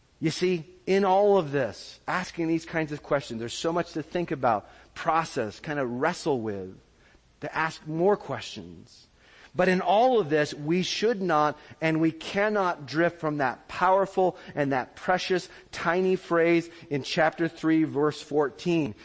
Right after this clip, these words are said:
It said, "So that they might be with him."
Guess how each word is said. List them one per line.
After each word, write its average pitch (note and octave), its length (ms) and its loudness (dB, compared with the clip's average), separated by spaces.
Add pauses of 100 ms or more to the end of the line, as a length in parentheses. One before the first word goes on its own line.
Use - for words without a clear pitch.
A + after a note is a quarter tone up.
It D3+ 160 0
said, D#3 280 2 (100)
"So G#3 800 2
that C#3 680 2
they F3 460 4
might D#3 640 0
be E3 380 0 (120)
with C#3 460 -2
him." G2 460 -10